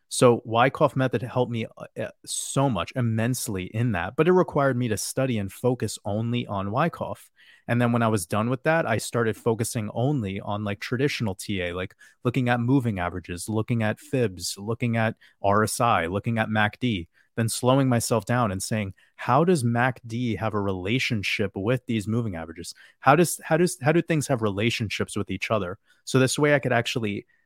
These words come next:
learn these basic fundamentals and make sense of it. I'm not just looking at a chart and guessing. So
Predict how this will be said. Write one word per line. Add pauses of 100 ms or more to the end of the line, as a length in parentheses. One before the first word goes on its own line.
(180)
learn
these
basic
fundamentals
and
make
sense
of
it. (400)
I'm
not
just
looking
at
a
chart
and
guessing. (220)
So